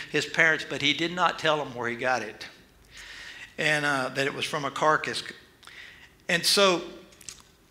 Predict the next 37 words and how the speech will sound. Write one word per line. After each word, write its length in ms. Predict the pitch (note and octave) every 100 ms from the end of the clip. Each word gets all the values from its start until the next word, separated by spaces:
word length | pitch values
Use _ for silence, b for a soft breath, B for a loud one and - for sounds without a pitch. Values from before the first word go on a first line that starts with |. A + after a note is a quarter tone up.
| _ _ _ _ - - _ D3
when 120 | E3+
he 200 | F#3 D#3 - -
returned 360 | D3+ F#3+ F#3
to 40 | E3+
his 100 | -
parents, 340 | E3+ D#3 C3
he 80 | D#3+
did 160 | D3+
not 180 | D#3 D#3+
tell 140 | - D3
them 120 | C3+
about 220 | C3+ -
the 60 | D3
lion's 320 | C#3+ C#3 -
carcass. 440 | - D#3 D3+ -
We 60 | F3
get 140 | F#3+
over 140 | G3 F3
here 180 | F#3
to 240 | E3+ D#3+ D3 - B B B B - -
verse 500 | E3+ F3 E3+ - - - - - -
ten. 460 | - F#3+ F3 C#3 - - - -
Now 160 | D#3+ F3
the 80 | E3+
father 420 | - A3+ A3+ G3+
went 200 | E3+ -
down 280 | D#3 E3 D3
to 80 |
see 320 | C3+ - F3 E3
the 100 | D3
woman, 440 | D3 B2+ B2 B2+ - - - - - - - - -
you 60 |
know, 120 | C#3 C3+
trying 220 | C3 C3+
to 60 |
prepare 540 | C3+ C#3 D3 C#3 C#3+ C#3 B B B B B _ _ _
for 540 | - C#3 C#3 C3 C3